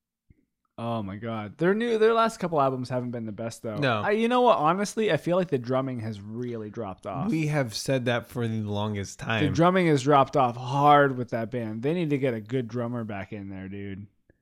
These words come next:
Speaker 1: Sean Reinert's available.
Speaker 2: Yeah.
Speaker 1: <laughs> Fucking get that guy.
Speaker 2: <laughs>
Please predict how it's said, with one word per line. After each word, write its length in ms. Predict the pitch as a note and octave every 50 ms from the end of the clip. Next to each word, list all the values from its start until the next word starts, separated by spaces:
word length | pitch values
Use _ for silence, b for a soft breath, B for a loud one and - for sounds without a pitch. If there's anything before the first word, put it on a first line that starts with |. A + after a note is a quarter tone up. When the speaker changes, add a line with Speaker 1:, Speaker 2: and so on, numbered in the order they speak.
| _ _
Speaker 1:
Sean 300 | - - - D3 D#3 E3
Reinert's 420 | D#3+ D#3+ F3 F3 F3 E3+ D3+ -
available. 600 | D3 C3+ C#3 C3+ C3+ C3+ B2+ B2+ C#3 C#3+ C#3+ C#3+ - _ - B B B
Speaker 2:
Yeah. 140 | C#2 D#2 D#2+ C#2 C#2 B B B - - _
Speaker 1:
<laughs> 400 | _ _ _ _ _ - - -
Fucking 300 | - F3+ E3 D3 D3 C3+
get 180 | C#3 D#3+ D#3 -
that 180 | E3+ D3+ C#3+
guy. 360 | - D3 B2 A#2 A2+ A2+ A#2 -
Speaker 2:
<laughs> 520 | A2 E2+ F2 B B B B B B B